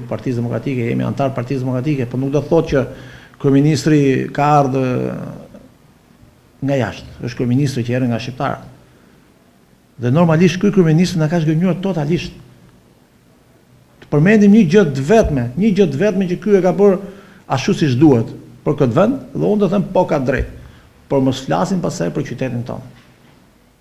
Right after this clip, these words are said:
Ka trahuar që është bën qytetin tonë, që s'dim, jemi një nga vendet më të bukura që na ka fal Zoti, edhe kur vjen fundi, nga ana, nga ana natyrës flasim. Kur vjen fundi nga ana e njeriut, jemi më të penalizuarit. Kështu që kjo është, kjo lën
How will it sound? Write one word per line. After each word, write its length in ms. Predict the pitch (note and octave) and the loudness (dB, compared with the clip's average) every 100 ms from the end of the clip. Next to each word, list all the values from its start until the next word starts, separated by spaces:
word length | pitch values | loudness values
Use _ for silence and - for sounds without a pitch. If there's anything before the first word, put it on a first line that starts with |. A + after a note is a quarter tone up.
| _ _ - - - | _ _ -16 -16 -14
Ka 140 | - B2 | -8 -4
trahuar 320 | B2+ C#3+ C3+ | -2 0 -2
që 140 | C3+ B2 | -2 -2
është 60 | |
bën 80 | B2+ | -4
qytetin 360 | B2 B2 B2+ B2+ | -4 -6 -6 -8
tonë, 220 | B2+ B2 - | -10 -12 -16
që 320 | - - A#2+ | -20 -16 -14
s'dim, 280 | A2 D3 C3+ A#2+ - - A#2+ | -4 0 0 -2 -6 -10 0
jemi 240 | D3+ D#3+ | 2 4
një 80 | E3+ | 2
nga 80 | D#3+ | 2
vendet 300 | C#3 F3+ D#3+ | 4 4 4
më 140 | D#3+ C#3+ | 2 2
të 60 | A#2+ | 2
bukura 240 | F3+ D#3 | 4 2
që 60 | D3+ | 2
na 60 | D3 | 2
ka 140 | D3 | 0
fal 160 | C#3+ D3 A2+ | 0 0 2
Zoti, 300 | D3+ F3+ G3 - - - - C#3 | 0 2 0 -4 -12 -20 -12 -2
edhe 160 | D#3+ E3+ | 2 2
kur 160 | D#3+ D3+ | 2 2
vjen 180 | F#3+ | 2
fundi, 300 | E3+ G3 F#3+ F#3 - - - | 2 0 0 -2 -8 -14 -6
nga 240 | C3 D#3 F3 | 0 4 4
ana, 140 | F#3 F3+ | 4 2
nga 140 | D#3 E3+ F3+ | 2 2 4
ana 100 | F3 | 4
natyrës 420 | D#3+ G3 D#3 A#2+ | 2 4 2 2
flasim. 320 | B2+ A#2+ C3 C3+ - - _ _ - | -4 -6 -8 -14 -18 -20 _ _ -4
Kur 100 | D3+ | 2
vjen 160 | G#3 G#3 | 4 4
fundi 220 | G#3 F#3+ | 4 4
nga 140 | F#3+ A3+ | 6 6
ana 140 | A3 | 4
e 60 | G#3 | 4
njeriut, 400 | F#3+ G#3 A3+ A3+ - - - - | 4 4 2 -2 -12 -20 -20 -2
jemi 240 | D#3+ F#3+ | 0 2
më 160 | F3+ G3 F#3+ | 2 0 -2
të 80 | G3 | -4
penalizuarit. 640 | F#3+ F#3 F#3+ F3+ F#3+ D#3+ B2+ - - _ _ _ | -2 -2 -2 -2 -4 -6 -10 -16 -20 _ _ _
Kështu 240 | - G#3 F3 | -16 -10 -8
që 80 | F3 | -6
kjo 140 | G#3+ G#3 G#3 | -2 0 0
është, 180 | G#3+ - - - | -2 -6 -16 -2
kjo 80 | A3 | 2
lën 160 | G#3+ | 2